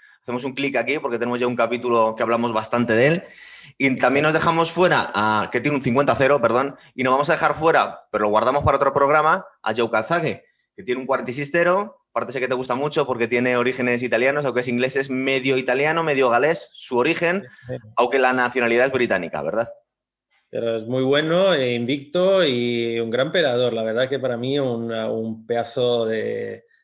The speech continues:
Speaker 2: de boxeador, pero vamos, de él hablaremos en otros programas. Eh, luego hay otros, eh, Edwin Valero, por ejemplo, un venezolano que tuvo una vida trágica y bastante, pf, movida.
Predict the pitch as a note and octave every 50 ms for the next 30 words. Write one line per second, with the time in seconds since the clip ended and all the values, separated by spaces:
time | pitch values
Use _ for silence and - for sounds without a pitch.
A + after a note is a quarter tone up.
0 | _ _ _ A2+ A#2 A#2 A#2 A#2 A2+ - B2 A2 B2 C3+ C#3+ C#3 C3+ B2 A#2+ B2+
1 | B2+ A#2+ A#2 A#2+ C3 C#3+ C#3+ C#3+ C#3+ C#3 C3+ C3+ C3+ C#3 C#3 C#3 B2+ B2+ C#3 C#3
2 | C#3 C3 C3 B2 - B2 B2+ C3+ D3 D#3 D#3+ D#3 D#3+ E3 E3 E3+ E3+ E3+ - -
3 | - _ _ _ _ _ - B2+ A#2+ A#2 B2 D3 D#3 D#3+ D3 C#3+ C#3 D#3 E3 D3+
4 | C3 B2+ A#2+ - - C3+ C3 B2+ B2 B2+ B2 B2+ C#3 C3+ C3+ C3 B2+ A#2+ C3 D3+
5 | E3 D#3+ D3+ C#3+ C3+ C#3 B2 A#2+ - - D3 D3+ D3+ C#3+ C3+ C3+ C3+ C3+ C3 B2+
6 | A#2+ B2 A#2+ B2 A#2 - - A#2+ A#2 B2+ C#3 D3 C#3+ C3 C3 C3 B2+ C3 C3 A2+
7 | A2 G#2+ - B2 A#2 A#2+ A#2 A#2 A2+ A2+ A#2+ A#2 A#2 A2 A2 G#2+ G#2 - A#2+ A#2+
8 | A2+ - - A#2 G#2 _ - A2 A2 A2 G#2+ G#2+ G#2+ G#2 G#2 G#2+ G#2+ G#2 G2+ G2+
9 | G2 - - A2 G#2+ G#2 A#2 A#2 A2+ A2 G#2+ G#2 - - - - A2+ G#2+ G2+ G2+
10 | A2+ B2+ C3+ B2+ B2 A#2+ A#2+